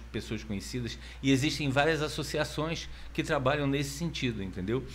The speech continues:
E, fora isso, a, a ozonoterapia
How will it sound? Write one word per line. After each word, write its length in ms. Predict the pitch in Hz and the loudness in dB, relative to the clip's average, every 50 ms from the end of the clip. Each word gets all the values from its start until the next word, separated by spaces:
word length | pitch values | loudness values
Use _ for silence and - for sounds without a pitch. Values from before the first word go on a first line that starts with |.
| - - - - - | -10 -10 -12 -10 -4
E, 460 | 123 127 139 139 139 131 123 120 117 117 | 0 0 2 4 6 6 6 6 4 2
fora 360 | - - - 165 175 165 139 | 0 2 4 6 8 8 8
isso, 420 | 127 139 165 170 165 - - 120 - - | 6 6 4 4 2 2 -2 -4 -2 0
a, 460 | - 107 104 101 101 98 95 92 90 - - - - - - | 2 2 4 4 4 2 2 0 -2 -2 -6 -10 -14 -8 -4
a 20 | 107 | -2
ozonoterapia 680 | 107 120 139 139 135 143 127 123 127 131 147 147 135 | 0 2 2 2 4 4 4 2 2 2 0 0 0